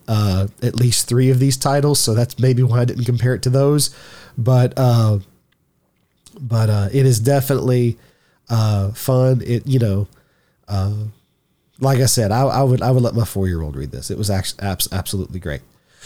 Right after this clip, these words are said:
So anyhow, that is, uh, let's see, uh,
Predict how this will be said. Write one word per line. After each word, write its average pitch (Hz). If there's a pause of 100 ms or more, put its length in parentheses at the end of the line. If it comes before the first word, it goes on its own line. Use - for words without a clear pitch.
(140)
So 170 (460)
anyhow, 143 (560)
that 120
is, 110
uh, 101 (960)
let's -
see, - (680)
uh, 50